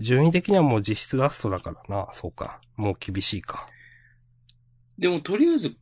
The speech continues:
Speaker 2: 今期の打ち切りはもうないんだよな。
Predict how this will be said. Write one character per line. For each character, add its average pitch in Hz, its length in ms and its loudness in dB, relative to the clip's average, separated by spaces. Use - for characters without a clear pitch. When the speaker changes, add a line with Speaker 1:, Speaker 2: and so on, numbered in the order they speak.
Speaker 2:
今 104 320 -2
期 104 180 -4
の 113 240 4
打 101 160 -8
ち - 160 0
切 104 160 -2
り 101 80 4
は 98 180 2
も 104 260 2
う - 20 -2
な 101 180 2
い 92 60 2
ん 76 100 -6
だ 67 80 -6
よ 64 60 -8
な。 65 180 -10